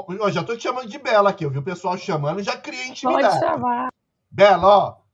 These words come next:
Speaker 1: fiquei, eu não entendi nada, eu quero fazer transição de carreira, você falou de V S M, de P M O, eu não faço a menor ideia do que é isso, mas você falou de Learning Canvas e uma coisa, eu fiquei muito intrigado aqui.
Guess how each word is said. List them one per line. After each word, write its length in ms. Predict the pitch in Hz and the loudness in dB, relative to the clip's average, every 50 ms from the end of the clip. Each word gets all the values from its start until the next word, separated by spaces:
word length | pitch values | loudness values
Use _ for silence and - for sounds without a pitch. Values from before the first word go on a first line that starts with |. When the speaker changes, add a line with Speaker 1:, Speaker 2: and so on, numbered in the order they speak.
| _ _ | _ _
Speaker 1:
fiquei, 360 | - 170 139 - 208 220 202 190 | -18 -16 -10 -6 -6 -6 -4 -4
eu 60 | 190 202 | -6 -6
não 80 | 269 | -6
entendi 380 | 285 247 220 233 226 170 208 196 | -8 -10 -10 -10 -10 -10 -8 -8
nada, 260 | 165 156 165 180 175 | -6 -4 -6 -6 -6
eu 60 | 170 | -8
quero 160 | - 185 175 | -8 -8 -8
fazer 220 | - 190 170 185 170 | -8 -8 -8 -8 -10
transição 340 | 180 180 180 175 - 170 165 | -10 -10 -12 -10 -8 -10 -10
de 80 | 165 | -8
carreira, 500 | - 165 139 139 139 156 180 180 175 160 | -8 -8 -6 -6 -4 -4 -4 -4 -6 -6
você 140 | 147 - 156 | -8 -10 -10
falou 240 | - 160 156 165 160 | -10 -8 -8 -8 -8
de 100 | 139 147 | -8 -8
V 60 | 151 | -6
S 340 | 156 156 160 - - 135 117 | -6 -8 -8 -10 -16 -14 -10
M, 380 | 127 151 165 165 156 147 139 | -8 -8 -6 -6 -8 -8 -10
de 140 | 131 - 135 131 | -12 -14 -16 -16
P 140 | - 151 | -12 -12
M 100 | 143 139 | -10 -8
O, 100 | 147 - - - - | -10 -10 -10 -10 -6
eu 120 | 214 226 | -6 -6
não 160 | 233 226 202 | -4 -6 -6
faço 280 | - - 185 180 175 - | -2 -2 -2 -2 -2 -6
a 40 | 165 | -10
menor 260 | 160 156 156 156 151 | -8 -6 -6 -6 -6
ideia 200 | 147 135 147 143 | -6 -6 -8 -8
do 80 | 135 135 | -8 -8
que 100 | 135 131 | -10 -8
é 60 | 131 | -8
isso, 180 | 151 165 165 _ _ _ _ _ - | -8 -10 -12 _ _ _ _ _ -8
mas 200 | - 180 175 - | -8 -6 -6 -6
você 100 | 233 254 | -12 -10
falou 260 | - 233 226 226 214 | -8 -6 -4 -4 -4
de 140 | 180 190 190 | -4 -4 -4
Learning 280 | 196 190 185 175 165 | -4 -4 -4 -6 -10
Canvas 360 | - 180 190 196 190 185 160 | -8 -4 -4 -4 -4 -4 -6
e 20 | 185 | -6
uma 140 | 185 170 156 | -8 -8 -8
coisa, 540 | - - 165 175 180 170 147 175 175 180 170 | -10 -10 -8 -6 -6 -4 -6 -6 -8 -8 -10
eu 80 | 180 190 | -12 -12
fiquei 200 | - - 240 226 | -12 -12 -8 -6
muito 500 | 180 170 190 202 247 269 254 _ - 226 | -4 -2 -2 -4 -6 -8 -14 _ -20 -18
intrigado 800 | 220 190 - - 220 208 170 156 147 156 160 131 127 131 127 120 | -18 -18 -16 -16 -16 -14 -14 -10 -4 -2 -2 -2 -2 -6 -10 -14
aqui. 260 | 110 - _ 104 95 | -16 -16 _ -20 -20